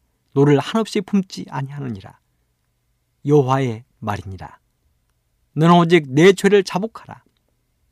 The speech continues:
이는 내 하나님 여호와를 배반하였음이라. 나 여호와가 말하노라. 배역한 자식들아, 돌아오라.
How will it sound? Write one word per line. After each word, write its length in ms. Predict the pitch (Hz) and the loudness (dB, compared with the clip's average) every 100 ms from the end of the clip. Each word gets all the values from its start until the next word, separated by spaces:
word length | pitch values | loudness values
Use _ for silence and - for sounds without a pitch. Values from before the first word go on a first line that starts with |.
| _ _ _ _ _ _ | _ _ _ _ _ _
이는 320 | 160 214 226 | 2 4 6
내 140 | 185 220 | 8 6
하나님 400 | 196 208 208 196 | 6 4 4 4
여호와를 400 | 185 180 180 165 | 4 4 0 0
배반하였음이라. 1000 | 165 156 156 151 - 123 - 104 87 92 _ _ _ _ _ _ _ _ _ _ _ _ _ - | 0 0 0 -4 -6 -6 -6 -16 -16 -20 _ _ _ _ _ _ _ _ _ _ _ _ _ -6
나 240 | 120 104 143 | -4 -4 -4
여호와가 440 | 165 147 165 160 156 | 0 0 0 -4 -8
말하노라. 500 | 113 90 87 - _ _ _ _ _ _ _ _ _ - | -10 -14 -16 -20 _ _ _ _ _ _ _ _ _ -6
배역한 500 | 131 185 - 220 240 | 0 2 2 0 0
자식들아, 480 | 226 - - 220 | -2 -4 -4 -4
돌아오라. 480 | 208 156 127 104 113 | -4 -8 -10 -14 -18